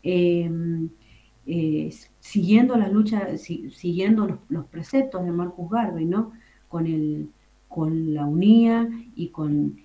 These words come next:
y con los partidos políticos que iban saliendo en su momento, que eran de gente negra,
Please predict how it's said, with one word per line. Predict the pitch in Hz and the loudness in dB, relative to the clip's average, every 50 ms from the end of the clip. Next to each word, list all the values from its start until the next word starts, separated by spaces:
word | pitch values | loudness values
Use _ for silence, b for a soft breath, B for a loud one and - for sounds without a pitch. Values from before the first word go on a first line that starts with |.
| b b b _ | b b b _
y | 156 | -12
con | 143 - 160 151 | -10 -6 -4 -4
los | 156 147 - | -4 -4 -6
partidos | - 151 151 - 180 190 185 | -10 -12 -10 -8 -8 -8 -8
políticos | - - 160 165 180 175 - 214 208 - 175 - - | -6 -6 -4 -4 -4 -4 -6 -10 -10 -10 -16 -14 -12
que | 156 147 151 | -8 -6 -4
iban | 160 165 170 175 | -4 -2 -4 -6
saliendo | 170 - 160 156 160 175 175 185 185 190 190 190 b b b b _ - | -8 -8 -8 -4 -2 0 0 0 -2 -4 -6 -8 b b b b _ -6
en | 143 143 | -6 -6
su | 131 - 165 | -6 -6 -6
momento, | 160 156 156 170 190 208 208 214 214 226 247 247 B B B B B _ | -4 -2 -2 0 4 6 6 6 6 6 0 -4 B B B B B _
que | - 175 180 | -6 -4 -2
eran | 180 202 208 214 214 208 - - _ | -2 0 0 -2 -2 -4 -8 -14 _
de | - 156 | -10 -10
gente | 135 - - 214 226 220 220 196 185 | -8 -2 2 2 2 2 2 0 -2
negra, | 190 208 226 226 226 220 220 214 - | 2 2 2 4 2 2 0 -2 -6